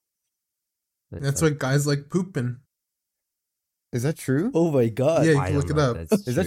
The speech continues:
Speaker 1: true,
Speaker 3: true?
Speaker 1: but
Speaker 2: <laughs> Some people just like pooping.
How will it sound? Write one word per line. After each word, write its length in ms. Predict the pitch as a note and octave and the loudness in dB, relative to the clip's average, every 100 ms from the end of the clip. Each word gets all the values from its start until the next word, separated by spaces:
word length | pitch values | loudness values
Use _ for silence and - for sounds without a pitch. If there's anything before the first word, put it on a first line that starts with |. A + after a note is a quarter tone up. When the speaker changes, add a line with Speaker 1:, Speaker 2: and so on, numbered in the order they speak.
| F2 | 0
Speaker 1:
true, 220 | C#3+ F#3+ | 0 2
Speaker 3:
true? 260 | F#4+ - D4 | -2 -6 -2
Speaker 1:
but 220 | G4 - | -2 -2
Speaker 2:
<laughs> 1300 | - _ _ _ _ _ _ _ _ _ _ _ _ | -16 _ _ _ _ _ _ _ _ _ _ _ _
Some 220 | - D3+ C#3 | -4 2 4
people 160 | F3 | 4
just 220 | E3 E3 | 4 2
like 260 | C3+ D#3+ E3+ | 2 0 0
pooping. 600 | - G3+ A3+ D3 B2+ C#3 | -2 -2 0 -2 -2 -6